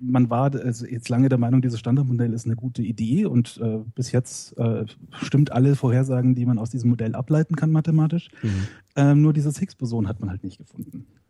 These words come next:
Speaker 2: Okay.
Speaker 1: Deswegen hat man im Prinzip auch mit den L H C gebaut,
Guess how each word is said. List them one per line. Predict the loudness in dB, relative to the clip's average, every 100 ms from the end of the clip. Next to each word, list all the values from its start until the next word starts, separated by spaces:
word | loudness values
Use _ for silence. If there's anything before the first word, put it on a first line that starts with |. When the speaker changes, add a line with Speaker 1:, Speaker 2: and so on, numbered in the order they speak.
| _ _ _ _
Speaker 2:
Okay. | -4 0 -2 -2 -10 _ _ _
Speaker 1:
Deswegen | -4 0 2
hat | 2
man | 4 2
im |
Prinzip | 2 -2 -2 -6 -6
auch | -4 -4 0
mit | 2 2 0 -10 -4
den | -2
L | 0 -2
H | -2
C | -4
gebaut, | -4 -4 -2 -2